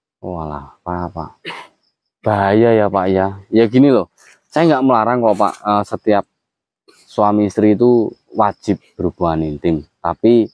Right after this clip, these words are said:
ya, di rumah aja lah, kalau nggak, ya, kalau mau cari sensasi, ya, di villa atau di hotel atau di tempat-tempat yang masih layak lah, Pak,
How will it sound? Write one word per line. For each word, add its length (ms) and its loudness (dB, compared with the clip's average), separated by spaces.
ya, 240 -2
di 160 -2
rumah 400 -2
aja 240 -8
lah, 240 -6
kalau 240 -2
nggak, 160 0
ya, 240 0
kalau 160 -2
mau 220 2
cari 260 -2
sensasi, 560 -2
ya, 140 4
di 180 -8
villa 560 0
atau 220 -6
di 180 -14
hotel 460 -4
atau 420 -2
di 460 -2
tempat-tempat 580 -4
yang 240 -4
masih 720 0
layak 480 -2
lah, 160 -4
Pak, 160 -2